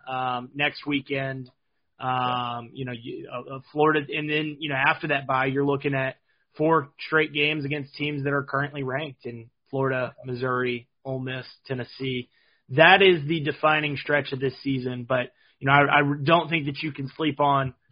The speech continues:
Speaker 1: that first road game of the season, um, against Auburn this weekend. And then, uh, you know, a, a team that always plays them tough in,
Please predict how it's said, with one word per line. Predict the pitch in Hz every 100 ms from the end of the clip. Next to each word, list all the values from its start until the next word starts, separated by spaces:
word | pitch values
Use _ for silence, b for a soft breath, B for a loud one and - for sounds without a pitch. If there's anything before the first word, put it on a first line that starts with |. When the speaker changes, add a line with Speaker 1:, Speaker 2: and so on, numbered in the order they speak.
| -
Speaker 1:
that | 143 139
first | 160 151 -
road | 147 151 143
game | 143 143 143
of | 139
the | 131
season, | 131 143 131 135 131 127 _ _ _ _ _
um, | 139 131 123 120 117 120 135
against | 135 127 143 139 151
Auburn | 139 139 135
this | 135 131
weekend. | 135 123 131 127 123 _ _ _ _
And | 135 131
then, | 135 135 135
uh, | 131 127 127 127
you | 131
know, | 131 127
a, | 131 139
a | 127
team | - 147 139
that | 131
always | 127 123
plays | - 131 120
them | 120
tough | - 120 -
in, | 117